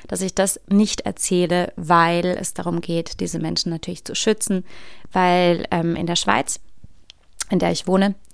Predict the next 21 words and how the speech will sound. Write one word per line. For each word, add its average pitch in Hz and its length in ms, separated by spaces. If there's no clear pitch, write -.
ähm, 175 360
ist - 340
Ayahuasca 180 480
nicht 175 240
legal. 156 480
Und, 170 480
ähm, 160 580
ja, 180 260
ich - 140
möchte 185 240
natürlich 175 320
diese 170 180
Menschen, 170 540
die 180 100
mit 170 140
dieser 170 240
wunderbaren 170 420
Medizin 165 400
arbeiten, 160 400
nicht 160 160
exponieren. 202 560